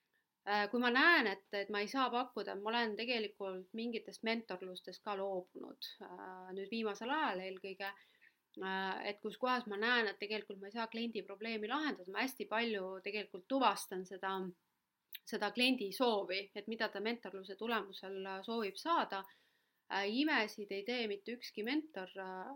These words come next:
ja, ja seega, äh, kui näiteks, äh, mida ma olen nüüd rakendama hakanud, äh, on see, et, äh, kui ma eelkonsultatsiooni raames, ma teen,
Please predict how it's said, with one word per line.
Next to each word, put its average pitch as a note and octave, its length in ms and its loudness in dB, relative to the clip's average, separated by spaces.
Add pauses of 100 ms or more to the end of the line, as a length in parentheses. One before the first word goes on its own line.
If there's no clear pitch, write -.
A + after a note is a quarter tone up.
ja, G3 220 -6 (140)
ja G3 160 -6
seega, A#3 420 -2 (720)
äh, G3 220 -4
kui G3 580 -4
näiteks, G#3+ 480 0
äh, F#3+ 140 -2
mida A#3+ 220 0
ma G3 120 -2
olen G3 180 -4
nüüd F#3 160 -10
rakendama G3+ 720 0
hakanud, F#3+ 420 -4 (100)
äh, F#3+ 260 -6
on F#3+ 140 -4
see, B3 260 0
et, A3+ 180 -8
äh, F#3 180 -6
kui F#3+ 200 -6
ma F#3+ 260 -4
eelkonsultatsiooni A3+ 1120 -2
raames, G#3 380 0
ma G3+ 80 -4
teen, A3+ 240 0